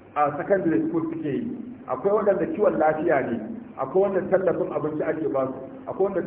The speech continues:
tallafin kayan amfani yau da kullum. Akwai kuma tufafi za a yi musu. Wasu kuma aurar da su za a yi. An sha ɗaura aure a nan a yi. Ban san adadin yawan waɗanda aka aure ba daga farawa zuwa yau. Amma suna da yawa. Wajen ɗari uku.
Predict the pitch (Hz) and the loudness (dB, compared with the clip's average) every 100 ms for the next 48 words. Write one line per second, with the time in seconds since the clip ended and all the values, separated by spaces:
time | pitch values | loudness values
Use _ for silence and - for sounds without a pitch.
0 | - 185 175 170 160 165 170 175 143 139 | 2 2 2 0 0 2 2 0 -2 -2
1 | 143 160 - - 123 120 117 - - - | 0 0 0 0 -2 -2 -4 -6 -10 -6
2 | 151 185 202 202 196 190 - - - 202 | -2 0 2 2 2 0 -4 -12 -4 2
3 | 202 190 160 160 160 135 135 - - - | 2 2 2 2 2 0 -2 -4 -6 -8
4 | - - - - - - 196 - 214 202 | -14 -16 -20 -20 -16 -2 0 0 -2 4
5 | 202 214 208 175 - 151 156 143 - 196 | 6 6 6 2 -2 0 0 0 0 -2
6 | 208 208 202 208 208 170 165 175 151 147 | 2 2 2 2 2 2 2 2 0 -2
7 | 139 - - - - - - - - - | -6 -8 -12 -14 -18 -20 -20 -20 -20 -18
8 | - 131 135 185 185 185 170 147 160 170 | -6 -6 0 0 0 -2 -2 -2 2 2
9 | 160 151 156 151 135 139 139 135 135 135 | 2 -2 -4 -4 -4 -4 -6 -6 -4 -2
10 | 143 127 113 127 127 117 107 107 95 85 | -4 -6 -6 -6 -4 -4 -4 -8 -8 -12
11 | - 120 151 147 156 110 - 196 185 - | -14 -10 -8 -8 -10 -10 -10 -10 -8 -10
12 | - - 175 - - - - - 147 185 | -14 -18 -18 -18 -18 -20 -20 -8 -2 2
13 | 185 156 165 - - | 4 6 6 4 2